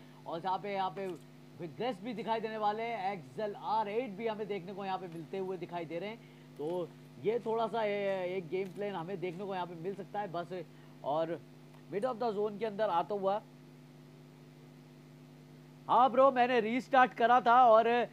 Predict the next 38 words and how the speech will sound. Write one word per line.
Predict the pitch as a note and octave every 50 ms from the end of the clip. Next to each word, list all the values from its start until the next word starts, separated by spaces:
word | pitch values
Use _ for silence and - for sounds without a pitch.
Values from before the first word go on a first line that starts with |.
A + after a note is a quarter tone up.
| - - - - - B2+
ये | C3 G3 A#3 C4+ C#4 C#4
जो | A3 F#3 A#3 A#3
है | A#3+ B3+ C4 B3+ A#3+ F#3+ D#3+
game | F#3 G#3+ A#3 C4 C4
का | A3+ C#4+ C4+
glitch | A3 G3+ A#3 B3 C4 F#3+ B3
हो | A#3 A#3
रहा | A#3 A3+
है, | G#3+ A3 B3 C4+ A#3+
मैंने | A#3 A3+ A#3+ A#3
सब | - A#3+ A#3 G3+
कुछ | G#3 C#4+ -
करके | - C4+ B3 A3 C4 A#3+
देख | G#3+ A#3 G3+
लिया, | G#3+ B3 B3+
कैश | - - A#3+ A3+ B3+ - A#3 A#3+
memory | A#3+ A3+ A#3+ B3+ B3+ B3
वगैरह | A#3 A3 G#3+ A#3+ A#3+ A#3+
भी | B3 A3+
सब | - A#3+ A3 -
कुछ | - C4 G#3+ -
clear | - A#3 A#3 A#3 G#3
कर | D#3+ G#3 F#3+
ली, | F3+ F#3+ F#3+
Games | D3+ F#3 F#3+ F#3 F3 - - -
भी | F3+ F#3+ F#3+
restart | E3 F#3+ F#3+ E3+ D3+ - G3+ F#3 D#3+ -
करके | F#3+ F3+ D#3 - G3+
सब | - G3+ G3 D3+
कुछ | - A#3+ F3+
कर | - G#3+ G3+
लिया | F#3+ F3+ F3+ D#3+
मैंने। | D3 C#3 B2 A#2+ - - - - - - - - - - -
Linda | E3 G#3 G#3+ B3 A#3+
Lawson | A3+ A3+ G#3 G3+ - A3 G#3+
वाईओएफ़आई, | G3+ F#3+ F#3 G3 G#3 G#3 G#3 G#3 G3+ G3+ G3 F#3+ G3+ G3+
तो, | G3 G3 F#3+
अ, | F#3 F#3 F3+